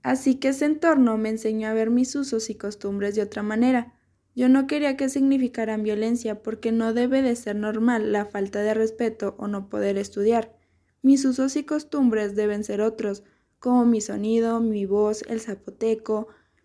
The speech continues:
mi montaña, no la discriminación o el machismo. Eso lo descubrí en esa ladera, en ese terreno desértico en Mixteco. Ese es mi uso y costumbre.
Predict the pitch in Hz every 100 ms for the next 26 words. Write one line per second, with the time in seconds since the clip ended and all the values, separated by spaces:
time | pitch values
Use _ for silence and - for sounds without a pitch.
0 | _ 247 247 240 233 233 240 269 220 214
1 | _ 214 226 240 277 277 240 214 202 208
2 | 220 233 254 226 208 185 - 202 180 175
3 | _ _ _ _ _ 233 247 269 294 269
4 | 262 214 208 214 214 214 220 220 208 202
5 | 240 240 220 _ _ _ 247 247 247 269
6 | 277 226 220 220 220 220 220 220 240 -
7 | 262 262 233 208 196 - - 190 180 -
8 | _ _ _ _ _ - 240 247 285 285
9 | 262 262 262 247 262 254 196 208 220 208
10 | 190 196